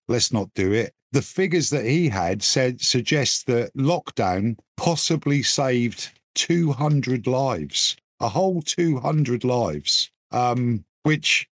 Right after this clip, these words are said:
in the scale of things is not very many. Of course, if it's one of those, look, one of those people were near and dear to you,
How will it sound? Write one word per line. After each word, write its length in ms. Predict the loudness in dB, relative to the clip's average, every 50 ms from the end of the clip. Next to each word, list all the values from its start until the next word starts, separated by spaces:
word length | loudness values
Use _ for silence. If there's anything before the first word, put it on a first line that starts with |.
| _ _ -6
in 180 | -2 0 2 2
the 300 | 2 2 2 0 0 0
scale 400 | -2 -2 0 0 0 0 0 0
of 100 | -2 -2
things 480 | -2 -2 0 2 2 2 0 0 -2 -4 -4
is 220 | -2 -2 0 2
not 180 | 0 0 0 0
very 240 | -2 0 0 2 2
many. 300 | 2 2 2 2 0 0
Of 120 | -2 -2
course, 380 | 0 0 0 0 0 0 0 0
if 260 | 0 0 0 -2 -2
it's 280 | -2 -2 -2 -2 -2
one 180 | -2 0 0 0
of 80 | 0 0
those, 480 | 0 0 0 0 -2 -2 -4 -4 -4 -6 -12 _ _ _
look, 240 | 0 0 0 0 -2 -6
one 180 | -4 -2 -2 0
of 80 | 0
those 180 | 0 0 0 0
people 360 | 0 -2 -2 0 0 0 0
were 220 | 0 0 0 0
near 260 | 0 0 0 0 0 0
and 120 | 0 0
dear 180 | 0 0 0 0
to 140 | 0 -2
you, 360 | -2 0 2 2 2 2 0